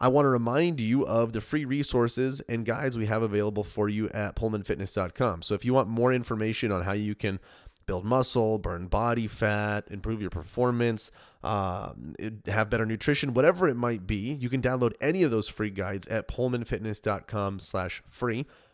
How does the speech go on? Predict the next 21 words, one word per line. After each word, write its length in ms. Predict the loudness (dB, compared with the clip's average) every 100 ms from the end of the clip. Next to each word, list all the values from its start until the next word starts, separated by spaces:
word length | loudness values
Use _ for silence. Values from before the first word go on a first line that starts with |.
| -6
That's 160 | -2 0
P 240 | 0 4
O 120 | 4 2
E 220 | -2 -6 -4
H 320 | -4 -2 -4
L 240 | -4 -4 -4 -2
M 200 | -2 -2
A 220 | -4 -4 -2
N 200 | -4 -4
N 240 | -4 -4
fitness 460 | -6 -8 -6 -6 -4
dot 260 | -2 -2 -4
com 320 | -4 -4 -6
slash 460 | -4 0 -2 -4
free. 280 | -10 -8 -8 -10 _ 4 10 12 12 10 4 -6 _ _ -4
Question 440 | 2 2 2 0
of 320 | 0 0 0 0
the 80 |
day 480 | 0 4 4 4 2
comes 420 | 0 0 0 0
from 340 | -2 0 0